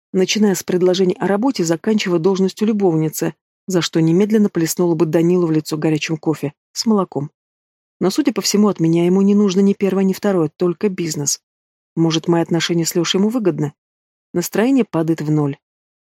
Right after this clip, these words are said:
Мы с Лешей заходим в просторный кабинет, за большим столом которого выседает Игорь Анатольевич,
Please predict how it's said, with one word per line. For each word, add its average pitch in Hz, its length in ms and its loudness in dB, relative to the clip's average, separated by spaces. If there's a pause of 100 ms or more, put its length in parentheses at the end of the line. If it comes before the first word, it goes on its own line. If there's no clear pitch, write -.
Мы 170 120 0
с - 80 -4
Лешей 269 220 0
заходим 156 340 0
в - 80 -10
просторный 147 480 -2
кабинет, 160 540 -2 (320)
за 185 100 -2
большим 156 320 -2
столом 170 320 0
которого 160 340 -2
выседает 156 560 -2
Игорь 170 200 -2
Анатольевич, 196 580 -2